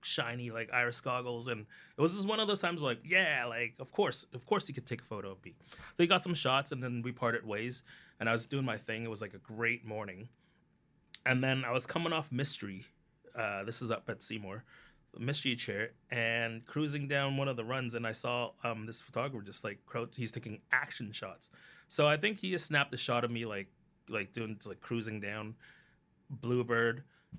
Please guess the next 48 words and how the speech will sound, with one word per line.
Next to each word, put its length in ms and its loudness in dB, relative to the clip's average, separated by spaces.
and, 760 2
and 500 0
I 80 6
kinda, 220 -2
like, 200 -6
gave 160 -4
him 100 -6
a 60 -10
wave, 440 -2
and 220 -8
then 320 -6
the 120 0
next 420 -2
morning, 580 0
that 180 2
sh-, 380 -2
shot 440 0
ended 260 -2
up 280 -4
in, 540 -10
I 120 -4
think, 200 -8
like, 180 -4
the 80 -10
front 300 -6
page 240 -8
of, 80 -10
like, 140 -12
the 80 -14
B 240 -10
section 520 -6
of 80 -14
the 80 -8
province, 520 -2
and 120 -6
I'm 80 -8
like, 160 -6
"Oh 80 -2
yeah, 140 -4
this 180 -4
is 80 -4
sick." 200 0
I'm 100 -2
like, 160 -4
"Oh, 140 2
wait, 240 -2
hold 180 -4
on." 140 -8